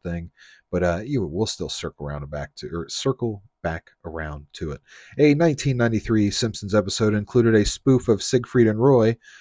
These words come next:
a Las Vegas show featuring German-American illusionist duo Siegfried Fischbacher and Roy Horn. The Simpsons version, Gunther and Ernst,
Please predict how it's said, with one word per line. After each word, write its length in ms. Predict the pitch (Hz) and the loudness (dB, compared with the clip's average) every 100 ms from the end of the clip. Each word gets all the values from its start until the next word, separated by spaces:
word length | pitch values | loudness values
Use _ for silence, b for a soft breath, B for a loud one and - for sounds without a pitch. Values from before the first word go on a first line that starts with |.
| B | B
a 120 | 101 | 2
Las 300 | 101 120 123 | 4 4 2
Vegas 320 | - 120 113 - | 0 0 0 0
show 280 | 143 127 | 4 4
featuring 480 | 110 120 - 117 110 | 4 0 0 -2 -2
German-American 760 | 101 131 151 123 127 143 - 120 | 0 0 0 -2 0 0 0 0
illusionist 560 | 113 135 127 131 127 - | 4 4 4 0 -2 2
duo 380 | 131 113 120 120 b b | 6 6 6 2 b b
Siegfried 840 | - 180 160 - 180 175 175 143 - _ _ | 6 6 6 8 10 10 8 4 -2 _ _
Fischbacher 760 | 185 185 - 165 160 165 160 139 | 6 6 6 4 6 2 -2 -2
and 220 | 104 90 | -4 0
Roy 260 | 101 120 101 | 4 4 4
Horn. 420 | 87 104 92 85 | 0 -2 -2 -4
The 60 | |
Simpsons 440 | 82 151 151 127 101 | -4 -4 -4 -6 0
version, 440 | 107 107 120 110 B B B - | 2 2 0 -4 B B B 2
Gunther 420 | 131 143 147 123 | 2 2 0 0
and 100 | 104 | -2
Ernst, 520 | 147 170 131 - - | -2 -2 -2 -10 -14